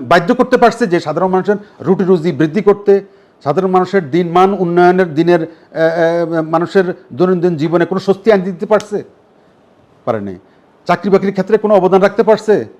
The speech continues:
লক্ষ কোটি কোটি কৃষ-, মানে বে-, বেকারত্ব যে বাড়ছে এটা কমাইতে পারছে?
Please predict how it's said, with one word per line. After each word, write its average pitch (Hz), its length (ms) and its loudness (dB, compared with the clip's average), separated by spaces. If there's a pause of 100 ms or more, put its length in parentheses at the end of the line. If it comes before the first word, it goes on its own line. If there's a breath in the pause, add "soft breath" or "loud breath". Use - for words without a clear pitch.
(480)
লক্ষ 160 280 -2
কোটি 190 180 -8
কোটি 202 220 -6
কৃষ-, 180 400 -4
মানে 165 240 -2
বে-, 147 340 -6 (400)
বেকারত্ব 175 680 -2 (160)
যে 156 120 -4
বাড়ছে 185 340 0
এটা 175 340 2 (220 loud breath)
কমাইতে 190 280 2
পারছে? 226 400 -2